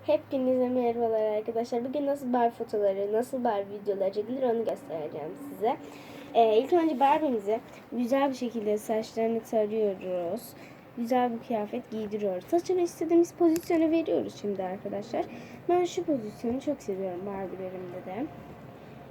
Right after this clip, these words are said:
Bu pozisyonu verdim. Şimdi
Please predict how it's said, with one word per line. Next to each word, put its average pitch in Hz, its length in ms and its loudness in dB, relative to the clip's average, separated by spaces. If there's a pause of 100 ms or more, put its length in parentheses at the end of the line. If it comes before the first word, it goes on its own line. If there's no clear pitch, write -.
(2250)
Bu 427 200 4
pozisyonu 277 640 2
verdim. 208 360 -6 (440)
Şimdi 359 520 8